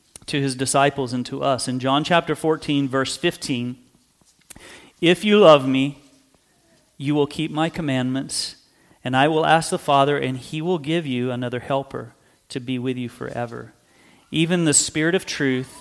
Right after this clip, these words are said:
whom the world cannot receive because it neither sees him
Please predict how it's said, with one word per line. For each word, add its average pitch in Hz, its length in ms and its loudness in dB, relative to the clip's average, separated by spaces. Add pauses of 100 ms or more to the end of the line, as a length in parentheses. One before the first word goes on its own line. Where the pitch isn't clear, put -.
(500)
whom 160 200 0
the 151 80 2
world 170 360 6
cannot 160 400 2
receive 139 400 -2
because 147 320 2
it 175 160 2
neither 165 500 4
sees 196 440 -2
him 139 380 0